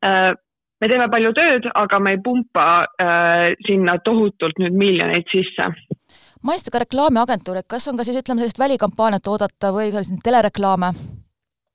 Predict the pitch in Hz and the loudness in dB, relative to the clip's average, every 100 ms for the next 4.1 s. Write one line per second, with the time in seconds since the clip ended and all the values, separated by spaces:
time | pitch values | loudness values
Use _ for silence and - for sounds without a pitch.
0 | _ - - - - 269 269 320 349 254 | _ -18 -16 -8 -2 2 2 2 2 2
1 | 233 294 302 240 233 233 220 214 277 311 | 0 2 2 2 2 2 2 2 2 2
2 | 269 214 - 226 220 208 208 233 233 220 | 2 -2 -2 0 2 2 2 2 2 2
3 | 208 208 202 - 269 226 220 277 370 - | 2 0 0 0 2 2 2 2 0 -2
4 | - | -14